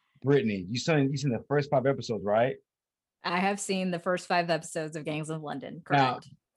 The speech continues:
Speaker 1: before you tell Justin and George, I want you to answer this question. Did I
Speaker 2: Okay.
Speaker 1: overhype it?
Speaker 2: That's a difficult question to answer.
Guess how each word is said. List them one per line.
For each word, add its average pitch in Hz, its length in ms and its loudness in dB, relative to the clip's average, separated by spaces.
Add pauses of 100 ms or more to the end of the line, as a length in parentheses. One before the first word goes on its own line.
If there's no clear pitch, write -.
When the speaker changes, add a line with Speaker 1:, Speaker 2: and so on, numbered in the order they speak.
(120)
Speaker 1:
before 156 300 0
you 170 320 -2
tell 160 200 2
Justin 151 440 4
and 135 100 0
George, 117 420 2
I 113 60 -6
want 123 260 -4
you 131 60 -6
to 123 60 -4
answer 117 140 -8
this 107 80 -12
question. 101 460 -4 (220)
Did 110 80 -4
I 123 100 0
Speaker 2:
Okay. 135 160 0
Speaker 1:
overhype 135 300 0
it? 170 160 -6 (3250)
Speaker 2:
That's 214 120 -6
a 226 40 -2
difficult 208 360 2
question 180 420 -4
to 156 100 -8
answer. - 540 -10